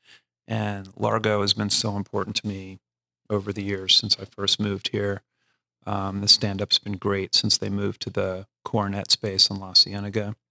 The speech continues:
Um, yeah, I just kind of go wherever I think there's, um, a, a good night where I can catch, like, ten or more people. And,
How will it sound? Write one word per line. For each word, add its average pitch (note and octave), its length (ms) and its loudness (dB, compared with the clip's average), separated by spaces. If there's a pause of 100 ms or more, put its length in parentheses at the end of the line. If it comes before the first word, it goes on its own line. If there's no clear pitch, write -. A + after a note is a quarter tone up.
(640)
Um, G#2 560 2
yeah, C#3 260 4
I G#2+ 80 2
just - 260 6
kind C3+ 200 2
of A2+ 140 -2
go A2+ 720 4
wherever A2 540 2
I G#2+ 80 2
think G#2+ 260 -2
there's, G#2+ 380 0
um, G#2 640 0 (280)
a, G2+ 100 0 (260)
a G#2+ 60 -2
good A2+ 260 2
night A2+ 240 4
where G#2+ 140 2
I G2 60 -6
can - 160 -6
catch, - 380 -2
like, - 160 -8 (120)
ten G2+ 180 0
or F#2 60 -2
more F#2+ 180 -8
people. - 400 -10 (840)
And, G#2+ 460 2